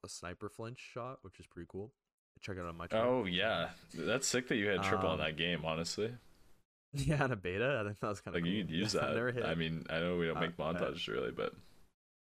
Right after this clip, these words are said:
Speaker 1: Oh, I'm gonna make, my video's, uh, gonna be going to an editor soon. I almost have enough clips.
Speaker 2: Ooh, oh, Cold War?
Speaker 1: Maybe it's
Speaker 2: I mean,
Speaker 1: gonna be
Speaker 2: not Cold
Speaker 1: cracked.
Speaker 2: War. Oh, uh, is it?
Speaker 1: Cold War, Warzone, Black Ops two, fucking, I got all
Speaker 2: With
Speaker 1: this shit. I
Speaker 2: the
Speaker 1: got fucking
Speaker 2: fro-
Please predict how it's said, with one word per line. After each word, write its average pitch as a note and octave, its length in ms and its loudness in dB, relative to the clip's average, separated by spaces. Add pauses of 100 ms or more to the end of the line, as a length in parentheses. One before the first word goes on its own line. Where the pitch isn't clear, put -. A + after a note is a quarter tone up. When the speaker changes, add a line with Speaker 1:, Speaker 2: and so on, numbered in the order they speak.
(520)
Speaker 1:
Oh, A2 60 2
I'm G2+ 100 2
gonna D3 160 0
make, G2+ 180 -4
my G#2 140 -2
video's, G#2+ 420 0
uh, F2+ 380 -4 (120)
gonna G2 140 -8
be F#2+ 100 -10
going F#2 160 -12
to F#2 140 -12
an E2 60 -12
editor F#2+ 340 -10
soon. F2+ 160 -14
I F2+ 60 -10
almost F#2 180 -12
have F#2+ 100 -8
enough F2+ 160 -10
clips. - 400 -12
Speaker 2:
Ooh, E3+ 300 -4 (160)
oh, F#3+ 400 -4
Cold A2+ 240 2
War? G2+ 320 6
Speaker 1:
Maybe F2+ 220 0
it's F#2+ 60 -2
Speaker 2:
I G#2 40 4
mean, G2+ 160 4
Speaker 1:
gonna F#2+ 140 4
be G#2 80 6
Speaker 2:
not G2+ 100 2
Cold F#2 200 4
Speaker 1:
cracked. D#2 260 2
Speaker 2:
War. F#2 140 4
Oh, - 0 -
uh, - 300 0 (120)
is F#2+ 140 -4
it? F2+ 180 2 (100)
Speaker 1:
Cold B2+ 320 4
War, B2 340 6
Warzone, A2 1080 0 (580)
Black G#2 280 0
Ops G#2+ 280 2
two, G#2+ 800 0
fucking, F#2+ 400 -6
I F2+ 80 -6
got F#2+ 160 -2
all F#2 240 0
Speaker 2:
With F#2 180 0
Speaker 1:
this D#2+ 80 2
shit. D2+ 40 2
I - 20 4
Speaker 2:
the G2 220 4
Speaker 1:
got - 100 -8
fucking G#2 240 -6
Speaker 2:
fro- F2+ 160 2